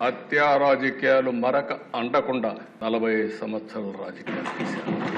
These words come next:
ఎవరైనా హత్యా రాజకీయాలు చేసిన, ప్రజాక్షేత్రంలో పోరాడి అలాంటి వ్యక్తుల్ని శాశ్వతంగా రాజకీయాలు లేకుండా చేశాను తప్ప, శిక్షలు పడేట్టుగా చేశాను తప్ప, నేను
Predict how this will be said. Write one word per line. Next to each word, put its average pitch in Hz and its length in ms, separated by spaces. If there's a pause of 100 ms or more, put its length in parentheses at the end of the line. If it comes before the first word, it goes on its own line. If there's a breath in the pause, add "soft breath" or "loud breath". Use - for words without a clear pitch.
(100)
ఎవరైనా 170 500 (160)
హత్యా 165 380 (180)
రాజకీయాలు 156 680 (100)
చేసిన, 143 340 (240)
ప్రజాక్షేత్రంలో 165 1160 (140)
పోరాడి 139 420 (460)
అలాంటి 160 360 (100)
వ్యక్తుల్ని 147 460 (360)
శాశ్వతంగా 165 720 (140)
రాజకీయాలు 147 640
లేకుండా 127 360 (100)
చేశాను 117 380 (100)
తప్ప, 120 200 (640 loud breath)
శిక్షలు 185 480
పడేట్టుగా 165 420
చేశాను 131 420
తప్ప, 117 200 (680)
నేను 120 180